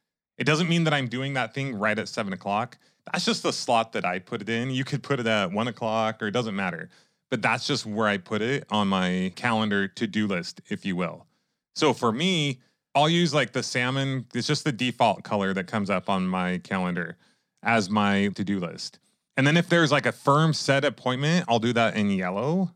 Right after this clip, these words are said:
'cause it helps me stay organized. These are to-dos.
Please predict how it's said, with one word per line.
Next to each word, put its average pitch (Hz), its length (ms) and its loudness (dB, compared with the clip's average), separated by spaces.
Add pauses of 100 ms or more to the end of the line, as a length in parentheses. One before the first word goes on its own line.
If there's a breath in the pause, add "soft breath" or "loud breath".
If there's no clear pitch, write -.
'cause 127 100 -2
it 127 80 0
helps 135 300 0
me 123 180 0
stay 117 240 -2
organized. 101 640 -4
These 165 160 2
are 190 80 4
to-dos. 139 500 0